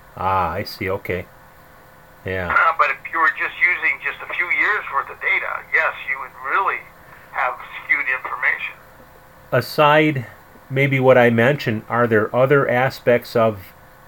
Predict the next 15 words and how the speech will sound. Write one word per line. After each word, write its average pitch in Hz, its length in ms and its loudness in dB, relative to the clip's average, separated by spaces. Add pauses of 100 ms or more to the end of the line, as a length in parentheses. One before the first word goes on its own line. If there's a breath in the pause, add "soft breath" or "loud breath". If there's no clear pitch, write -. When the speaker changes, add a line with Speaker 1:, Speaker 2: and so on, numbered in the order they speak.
(100)
Speaker 1:
the 110 200 0
methodology 110 1120 2
involved 104 760 2
in 90 180 -8
doing 117 320 -2
this 82 540 -12 (1500)
that 110 400 6 (200)
have 120 400 0 (320)
some 117 260 -4
inherent, 110 680 -2 (960)
um, 95 720 -4 (420)
faults? - 680 2 (920)
Not 147 320 4
intentional, 107 680 0
but, 101 220 -2